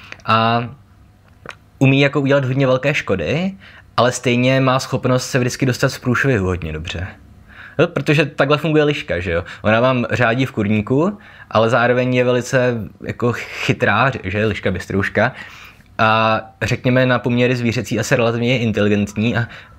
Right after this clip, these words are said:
docela je schopná v unikání těm lovcům a tak podobně. Jo?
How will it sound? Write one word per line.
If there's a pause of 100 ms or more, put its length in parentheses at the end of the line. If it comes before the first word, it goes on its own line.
(220)
docela
je
schopná
v
unikání
těm
lovcům
a
tak
podobně. (480)
Jo?